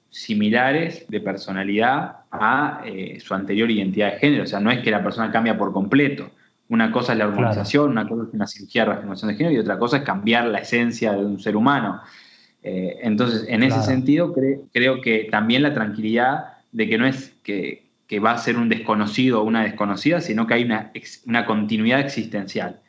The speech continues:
Speaker 1: También cuando
Speaker 2: Sí,
Speaker 1: se
Speaker 2: sí.
Speaker 1: sienten desbordados, buscar ayuda, Fermín, Steffi, como acercarse a los servicios de salud, si están en Uruguay al cram, si no a los movimientos sociales que trabajan estos temas, que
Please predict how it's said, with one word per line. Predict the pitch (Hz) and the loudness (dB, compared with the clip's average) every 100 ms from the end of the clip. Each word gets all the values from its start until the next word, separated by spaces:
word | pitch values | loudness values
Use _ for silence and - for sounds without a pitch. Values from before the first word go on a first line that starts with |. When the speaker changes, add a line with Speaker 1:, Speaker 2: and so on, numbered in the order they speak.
| _ _ - | _ _ -4
Speaker 1:
También | 127 123 143 190 185 | -2 2 2 2 0
cuando | 156 147 | 0 2
Speaker 2:
Sí, | 139 | 0
Speaker 1:
se | |
Speaker 2:
sí. | - | 2
Speaker 1:
sienten | 147 147 131 | 2 2 0
desbordados, | 120 123 143 165 165 165 - _ _ _ _ - | 0 0 0 0 -2 -4 -10 _ _ _ _ -12
buscar | 117 113 - 147 | -6 -2 0 0
ayuda, | - 185 151 - | 0 2 2 0
Fermín, | 110 117 139 143 147 - | -2 0 0 0 -2 -6
Steffi, | - 135 131 - - - | -2 -2 -2 -8 -12 -10
como | 101 101 92 | -8 -6 -6
acercarse | 95 104 101 135 139 117 | -6 -6 0 0 0 -2
a | |
los | 104 101 | -2 -2
servicios | 104 113 127 127 104 | -2 -2 -2 -2 -4
de | 101 | -4
salud, | - 110 147 165 170 165 160 - - - - - | -4 0 2 2 0 0 -4 -12 -20 -20 -20 -10
si | - | -8
están | 95 117 113 | 0 2 2
en | |
Uruguay | 104 107 113 | 2 2 2
al | 107 101 | 0 0
cram, | 127 139 151 151 139 | 0 0 0 -4 -6
si | 113 | -2
no | 113 | 0
a | 120 | 0
los | 107 | 0
movimientos | 104 101 110 120 110 104 | -2 0 0 0 -2 -6
sociales | 98 - 147 156 151 147 143 - | -8 0 2 2 0 -2 -6 -10
que | 95 | -8
trabajan | 101 107 - 101 | -4 -4 -4 -10
estos | 98 107 - | -12 -10 0
temas, | 147 147 139 139 | 2 2 -2 -4
que | - 98 | -8 -10